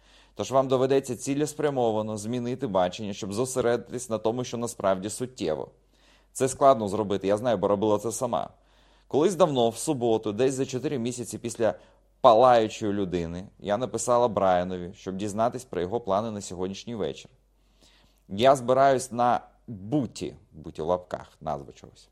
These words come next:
відповів він. Брайан говорив, що місцеву тан-, Брайан говорив про місцеву танцювальну вечірку, де діджеї вдягаються роботами чи піратами,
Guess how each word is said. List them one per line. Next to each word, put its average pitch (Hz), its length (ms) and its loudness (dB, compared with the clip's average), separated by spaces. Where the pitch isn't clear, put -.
відповів 90 560 -8
він. 80 240 -10
Брайан 135 320 4
говорив, 156 260 4
що 120 340 0
місцеву 123 600 0
тан-, 113 200 -4
Брайан 135 520 4
говорив 107 580 0
про 98 260 -2
місцеву 113 520 -4
танцювальну 104 580 -2
вечірку, 117 580 -8
де 127 160 4
діджеї 117 480 0
вдягаються 120 640 2
роботами 113 760 2
чи 117 180 -6
піратами, 104 680 0